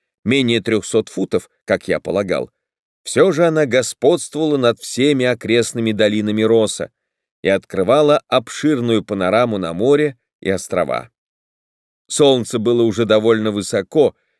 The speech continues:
и сильно жгло мне затылок, и воздух был неподвижен, как перед грозой, хотя и совершенно чист и прозрачен. Там, дальше к северо-западу, где острова лежали особенно густо и тесно друг к другу,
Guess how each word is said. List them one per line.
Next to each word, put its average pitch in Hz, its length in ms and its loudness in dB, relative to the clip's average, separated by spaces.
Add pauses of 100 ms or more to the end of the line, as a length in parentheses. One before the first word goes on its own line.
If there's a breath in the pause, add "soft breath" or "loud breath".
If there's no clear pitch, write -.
(100)
и 98 140 -4
сильно 139 520 0
жгло 120 320 2
мне 117 180 -2
затылок, 117 720 -2 (480)
и 90 80 -2
воздух 143 500 2
был 139 220 0
неподвижен, 127 880 -2
как 120 260 -2
перед 107 260 -4
грозой, 98 640 0 (640)
хотя 185 260 0
и 165 80 -4
совершенно 113 600 -2
чист 131 420 -4
и 101 40 -8
прозрачен. 85 760 -6 (880)
Там, 127 420 0 (360)
дальше 123 480 0
к - 60 -14
северо-западу, 110 960 0 (360)
где 110 200 0
острова 110 400 2
лежали 117 360 0
особенно 107 680 -2
густо 117 460 -2
и 113 200 -4
тесно 117 460 0
друг 87 260 -8
к 82 40 -14
другу, 117 460 0